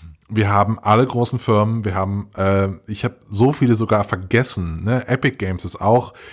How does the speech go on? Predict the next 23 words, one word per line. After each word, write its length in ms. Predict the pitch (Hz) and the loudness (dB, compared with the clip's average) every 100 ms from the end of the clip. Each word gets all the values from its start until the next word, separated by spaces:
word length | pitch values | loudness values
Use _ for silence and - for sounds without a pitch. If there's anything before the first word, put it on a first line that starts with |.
| - | -16
in 120 | 101 | -8
N 120 | 101 | -4
R 160 | 95 92 | -2 -2
W, 260 | 95 95 95 | -2 -2 0
Ubisoft 540 | 139 143 - 110 - | 2 2 4 2 0
ist 140 | 95 | -6
in 80 | 98 | -6
N 160 | 82 87 | -8 -8
R 140 | 82 | -8
W. 280 | 85 71 76 - - - - - 117 | -8 -10 -12 -16 -20 -20 -20 -6 2
Ähm, 560 | 120 120 120 123 131 _ _ - _ - 139 139 135 147 147 | 4 6 4 0 -4 _ _ -20 _ -14 -12 -12 -10 -6 -2
ja, 140 | 113 120 | 2 2
Aerosoft 640 | 123 156 156 - 123 - | 4 4 4 2 0 0
hat 100 | 107 | -2
Christian 280 | 113 - 101 | -4 -4 -4
eben 140 | 101 | -4
schon 140 | 107 | -2
gesagt, 260 | 101 95 - | -2 -2 -2
die 60 | 101 | -6
die 80 | |
fantastischen 680 | 98 110 - 123 - 120 117 104 | -4 -4 -2 -4 -2 -2 -2 2
Bussimulatoren 1000 | 175 - - 110 98 92 - 92 80 | 2 2 0 2 4 2 0 -2 -2
machen, 400 | 82 78 82 78 | -6 -8 -8 -8